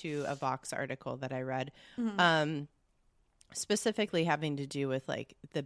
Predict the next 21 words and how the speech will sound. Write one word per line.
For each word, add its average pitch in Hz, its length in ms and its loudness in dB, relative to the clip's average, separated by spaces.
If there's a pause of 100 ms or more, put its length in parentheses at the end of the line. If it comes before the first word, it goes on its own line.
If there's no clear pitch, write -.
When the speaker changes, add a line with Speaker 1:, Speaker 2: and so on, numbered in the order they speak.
(300)
Speaker 1:
babies 160 640 0
and 151 180 -2
the 143 60 -2
faces, 165 920 -4
uh, 151 380 4
that 143 420 0
are, 151 420 0 (320)
'cause 240 140 6
that's, 247 240 8
like, 240 260 4
a 196 80 6
majority 160 480 2
of 135 80 -2
the - 100 2
art 139 240 4
back 123 260 -2
then 139 180 -4
was 127 300 -4 (340)
Madonna 147 460 4
and 131 220 0
Child. 127 600 0